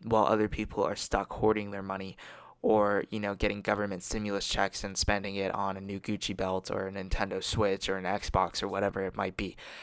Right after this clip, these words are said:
Um, that's really how you separate yourself from the crowd. Don't be afraid to spend your money. Make sure you're spending your money on the right things a-, at the right prices. That's really how you're gonna be able to basically generate wealth over and over again in any sort of market.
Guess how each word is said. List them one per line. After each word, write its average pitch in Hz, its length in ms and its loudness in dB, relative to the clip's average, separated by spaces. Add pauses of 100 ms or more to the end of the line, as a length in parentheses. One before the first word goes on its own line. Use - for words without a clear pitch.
(440)
Um, 104 320 0
that's 110 260 4
really 117 180 6
how 110 100 0
you 107 140 0
separate 107 400 4
yourself 104 320 2
from 104 80 -12
the - 80 -12
crowd. 107 340 6
Don't 101 160 -2
be 123 120 0
afraid 120 240 2
to - 80 -6
spend 123 320 2
your 110 80 4
money. 98 340 0
Make 107 160 -2
sure 117 120 0
you're 107 60 -2
spending 113 380 2
your 110 80 -2
money 107 240 -2
on 104 100 -2
the 101 80 -6
right 101 240 2
things 104 380 -4
a-, - 160 0 (140)
at 113 160 4
the 107 80 0
right 104 260 2
prices. - 560 0 (460)
That's 110 180 2
really 110 200 4
how 110 120 0
you're 107 140 2
gonna 107 140 -8
be 107 160 2
able 104 200 0
to 110 380 -2
basically 131 580 0 (420)
generate 120 460 2
wealth 107 420 6
over 110 300 6
and 104 140 -2
over 107 260 0
again 101 460 -2
in 101 320 -6
any 110 160 -2
sort 107 180 0
of 101 100 -8
market. 104 460 2